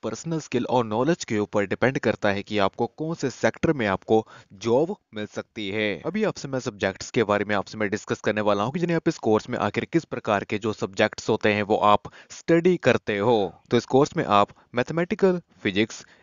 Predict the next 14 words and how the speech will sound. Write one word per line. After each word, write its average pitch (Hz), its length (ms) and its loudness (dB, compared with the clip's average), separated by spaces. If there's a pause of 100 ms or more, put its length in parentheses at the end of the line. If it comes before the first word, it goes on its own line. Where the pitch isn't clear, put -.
(140)
इलेक्ट्रोमैग्नेटिक 131 680 0 (180)
थ्योरी, 107 360 -4 (300)
इलेक्ट्रॉनिक्स, 117 760 -2 (240)
laser 175 400 0
and 110 200 -4
applications, 107 680 -2 (300)
electron 180 440 -2 (160)
optics, - 400 -4 (280)
etcetera 175 640 -4 (200)
टॉपिक्स 170 420 -4
और 123 100 0
सब्जेक्ट्स 104 560 -2
आप 98 180 -2
इस 120 120 -6